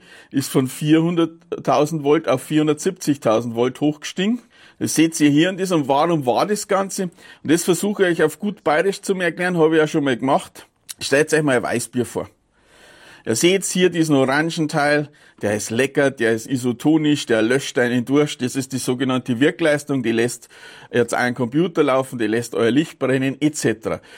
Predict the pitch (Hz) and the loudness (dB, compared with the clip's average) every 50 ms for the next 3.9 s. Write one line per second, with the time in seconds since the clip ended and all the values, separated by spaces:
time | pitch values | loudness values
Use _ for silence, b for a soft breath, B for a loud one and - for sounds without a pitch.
0 | B B B 151 151 - 214 240 220 233 214 214 - 196 170 175 170 170 - - | B B B -8 -2 0 0 2 4 4 2 2 2 -4 0 0 0 0 2 0
1 | 160 151 165 170 170 160 160 - 147 127 127 - - 123 135 156 170 156 151 - | 0 0 0 0 0 0 0 0 -2 -4 -2 0 0 0 0 0 -2 -4 -6 -6
2 | 147 135 - - 143 - - 127 127 127 139 135 143 147 160 160 196 175 - - | -8 -10 -8 -8 -8 -4 -4 -4 -2 0 0 0 0 0 0 0 -2 -4 -4 -2
3 | 143 123 135 151 175 185 165 151 131 120 120 117 - - - 104 92 82 | -2 2 4 4 4 4 4 4 4 4 4 2 0 -6 -6 -6 -6 -8